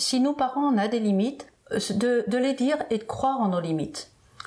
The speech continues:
Si on estime que on, il y a des limites qui ne sont pas franchissables, c'est de le dire. Nos jeunes, en faisant ces attitudes aussi,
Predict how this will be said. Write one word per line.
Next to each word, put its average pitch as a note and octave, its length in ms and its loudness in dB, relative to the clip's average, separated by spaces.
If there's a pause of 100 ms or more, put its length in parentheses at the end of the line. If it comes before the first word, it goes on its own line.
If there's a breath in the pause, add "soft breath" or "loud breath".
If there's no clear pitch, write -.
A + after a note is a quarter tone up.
Si - 160 -2
on C#4+ 100 4
estime C4+ 480 0
que A3 180 0
on, F3+ 960 0
il F3 60 0
y F3+ 60 2
a F3+ 40 2
des E3+ 120 -4
limites D#3+ 320 -2
qui G3+ 100 -4
ne F#3 40 -2
sont D#3+ 200 -4
pas F#3+ 380 0
franchissables, F3 760 -4 (400 loud breath)
c'est - 180 -4
de F3 80 0
le E3+ 100 -2
dire. G3+ 200 0 (180)
Nos G3 180 2
jeunes, A3 360 0 (100)
en F3+ 100 0
faisant A3+ 200 0
ces G#3 240 -2
attitudes - 440 -6
aussi, A3+ 360 -4